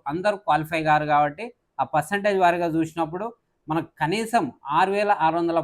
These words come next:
పద్నాలుగు మంది అయితే, ఆ, అంటే ఆరు వేల ఆరు వందల పద్నాలుగు పోస్టులకు మనకు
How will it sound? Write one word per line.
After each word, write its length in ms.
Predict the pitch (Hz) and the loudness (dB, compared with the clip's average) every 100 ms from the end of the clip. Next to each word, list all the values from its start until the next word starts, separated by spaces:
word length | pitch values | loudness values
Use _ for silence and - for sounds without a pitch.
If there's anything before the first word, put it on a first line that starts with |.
| 151 | -2
పద్నాలుగు 360 | 135 156 151 | -2 -2 -2
మంది 240 | 139 143 156 | -2 0 -2
అయితే, 280 | 143 175 160 113 101 _ _ _ _ _ _ - | -2 -4 -4 -6 -12 _ _ _ _ _ _ -2
ఆ, 100 | 139 135 135 - _ _ - | 2 2 0 -4 _ _ -8
అంటే 160 | 143 170 _ - | -6 -6 _ 2
ఆరు 180 | 156 180 | 2 4
వేల 160 | 185 | 4
ఆరు 180 | 165 170 | 4 4
వందల 180 | 165 165 151 | 0 -2 -2
పద్నాలుగు 340 | 139 151 147 - | -4 -2 -4 -6
పోస్టులకు 380 | 147 147 170 165 | -8 -6 -6 -4
మనకు 360 | 160 151 147 | -4 -4 -4